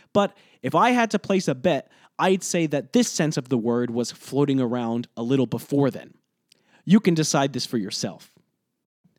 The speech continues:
By the fifteen nineties, the sense of scene referring to the formal subdivisions within a play was expanded to include any place of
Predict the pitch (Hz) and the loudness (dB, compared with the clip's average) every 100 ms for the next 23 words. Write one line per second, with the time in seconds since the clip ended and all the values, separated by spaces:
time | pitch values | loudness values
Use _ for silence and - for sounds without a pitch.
0 | _ _ _ _ _ 185 185 175 370 - | _ _ _ _ _ 4 4 4 2 2
1 | - 269 190 190 208 151 113 113 - 156 | 4 6 6 6 4 2 0 -4 -4 -2
2 | - 262 254 185 - - 190 170 156 135 | 2 2 2 0 0 2 4 4 2 -2
3 | 139 165 151 143 - 147 127 123 117 - | 0 2 2 0 0 0 0 -4 -8 -2
4 | 190 233 160 131 - 131 131 117 120 120 | 0 2 0 -2 -2 -2 -2 -2 -2 -2
5 | 117 120 117 107 - - 233 151 139 _ | -4 -4 -2 -6 -6 -4 -2 -2 -4 _
6 | - 240 262 285 - - 226 214 208 196 | -4 0 0 0 -4 0 0 0 0 2
7 | 180 170 - 147 139 135 _ _ _ - | 2 -2 0 2 2 -2 _ _ _ -4
8 | 190 226 233 - 196 185 160 | 0 2 0 -2 0 0 -2